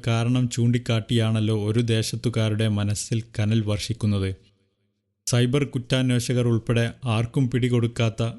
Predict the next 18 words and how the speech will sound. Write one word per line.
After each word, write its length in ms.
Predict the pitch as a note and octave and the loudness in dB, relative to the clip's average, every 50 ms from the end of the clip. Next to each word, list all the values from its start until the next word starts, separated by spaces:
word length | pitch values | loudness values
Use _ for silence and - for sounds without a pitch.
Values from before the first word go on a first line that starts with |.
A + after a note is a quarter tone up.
| - - _ | -16 -4 _
ഒരന്തർധാര 640 | B2 A2+ A#2 A2+ A#2 A2+ B2 A2+ G#2 A#2 A#2 A2+ A2+ | 0 2 2 2 2 2 2 0 0 0 0 0 0
പിന്നിലുണ്ടെന്ന് 680 | A2 - - G#2 A2+ A#2 A2+ A2 A2 G#2+ A2 A2 A2 G#2 - | -2 -2 0 2 2 4 4 2 2 2 2 2 0 0 0
കരീം 280 | - G#2+ A2 A#2 A#2+ A#2 - | 0 2 2 2 2 2 0
പറയാതെ 420 | A2+ G#2+ G#2+ A2 A2 A2 A2+ A2+ A2+ | 0 0 2 0 2 2 0 0 0
പറയുകയായിരുന്നു. 760 | A2+ G#2+ G#2 G2+ G2+ G2+ G2+ G2 F#2+ F#2+ F#2 F2 F2 E2 E2 - _ _ _ _ _ - | 0 0 0 0 0 0 0 0 0 0 0 0 -2 -2 -4 -8 _ _ _ _ _ 0
അങ്ങനെയല്ല 560 | A#2+ A2+ B2 C3 C3+ B2+ A#2+ A#2+ B2+ C3+ C#3+ | 4 4 4 4 4 4 4 2 2 2 2
ഉദ്ദേശിച്ചതെങ്കിൽ 960 | C#3+ B2+ A#2+ A2+ B2+ A#2+ A2+ - - - C3+ A#2 A#2 A2 G#2 G#2 G2 F#2 F2 - - _ _ _ - | 0 0 2 2 2 2 0 -2 -2 0 2 4 4 4 2 0 -2 -4 -6 -12 -18 _ _ _ -4
ആർക്കും 440 | A2 A2+ B2 A#2+ A#2 - C#3+ C3+ B2 | -2 0 0 0 0 2 2 2 2
ചെയ്യാനാവുന്ന 800 | - - A#2+ A#2 A#2+ B2 A#2+ A#2+ A#2 A2+ A2+ A#2 A#2+ A#2+ A#2+ A#2 | 2 0 2 2 2 2 2 2 2 2 2 4 4 4 4 4
ഒരു 200 | A2+ A2 A2+ G#2+ - | 2 0 0 -2 -2
പോസ്റ്റിൻ്റെ 520 | - G#2+ G#2 G#2 - - - A2 A2 A2 - - | -2 -2 -2 -2 -4 -4 -2 0 0 0 0 0
പേരിൽ 340 | G#2 G#2 G#2 G#2 G#2 G#2 | 0 0 0 0 -2 0
എന്തിനീ 360 | G#2 G#2+ G#2+ G#2+ B2 B2 B2 A#2 | 0 0 2 2 4 4 2 2
ബഹളം 460 | G#2 A2 G2+ G2+ A2+ A2 G#2+ G#2+ G#2 | 2 0 0 0 0 0 0 0 0
എന്ന് 160 | G2+ G#2 G#2 | 0 -2 -2
വടകരയിലെ 640 | G2+ G2 G2+ G2 G#2 A2 A2 A2+ A2 G#2+ A2 G#2+ G#2+ - | -2 -2 -2 0 0 0 0 0 0 0 0 -2 -2 -2
പാർട്ടിയെ 480 | G#2 G2+ G2+ G2 - - A#2 A2+ A#2 A2+ A2+ - | -4 -4 -4 -4 -2 0 0 0 0 0 -2 -4
ഓർമ്മിപ്പിക്കുകയുമാവാം. 1300 | B2+ A2 G#2 G#2 A2+ A2+ A2 G2+ - A2+ - - G#2+ G#2 G#2+ G#2 G#2 G2+ G2 F2+ F#2 F#2 F2+ F2 F2+ - | -2 -2 0 2 2 2 2 0 -2 -6 -6 -4 -2 -2 0 0 0 0 -2 -2 -4 -4 -4 -6 -6 -8